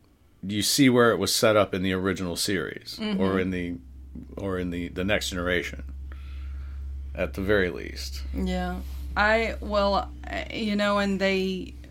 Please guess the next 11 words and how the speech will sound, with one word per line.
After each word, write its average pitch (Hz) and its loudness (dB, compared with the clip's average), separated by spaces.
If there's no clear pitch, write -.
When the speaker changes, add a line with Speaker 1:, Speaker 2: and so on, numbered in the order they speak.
Speaker 2:
did 202 -2
a 185 0
smart 202 2
thing 202 -2
at 165 -6
the 170 -6
beginning 196 -2
of, 175 -8
of 196 -12
creating 190 -2
this, 180 -4